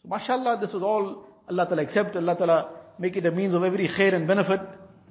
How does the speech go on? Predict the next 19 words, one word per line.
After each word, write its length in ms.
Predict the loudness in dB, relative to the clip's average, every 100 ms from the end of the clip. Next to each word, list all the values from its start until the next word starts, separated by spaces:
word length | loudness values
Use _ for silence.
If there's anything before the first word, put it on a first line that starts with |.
| -20 -20 _ _ -18
But 140 | -4
this 100 | -2 4
was 140 | 4
something 320 | 4 0 0 2
that 120 | 4
was 140 | 4
a 80 | 4
ni'mat 400 | 4 2 2 2
and 120 | 2
a 40 | 4
bounty 380 | 6 4 2
from 140 | -2 2
Allah 200 | 6 6
Ta'ala's 260 | 6 2
side. 220 | 4 2 0 -6 -18 -20 _ _ _ -20 -20 -12
This 100 | 0
was 100 | 2
an 60 | 2
opportunity. 720 | 2 2 4 4 4 -4